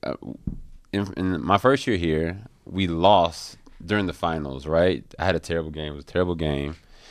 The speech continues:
And this is during the finals. And the president comes, he says, "Uh, nothing to worry about. Everything's okay," right? After practice, I come home.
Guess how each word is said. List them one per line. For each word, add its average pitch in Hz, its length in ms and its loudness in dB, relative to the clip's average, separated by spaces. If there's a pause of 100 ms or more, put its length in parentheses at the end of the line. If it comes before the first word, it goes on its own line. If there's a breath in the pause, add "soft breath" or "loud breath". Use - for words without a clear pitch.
(300 soft breath)
And - 60 -4
this 147 80 2
is 220 60 0
during 165 200 2
the 117 60 2
finals. 101 640 0
And 143 160 0
the 139 80 0
president 156 420 0
comes, 151 180 -4
he 170 80 -10
says, 175 220 -12
"Uh, 220 240 -8
nothing 180 300 -6
to 170 80 -2
worry 127 280 4
about. 127 400 6 (540)
Everything's 151 520 -6
okay," 98 420 0 (240)
right? 120 380 2
After 110 220 0
practice, 127 440 -2
I 95 80 -4
come 113 200 -4
home. 123 420 -2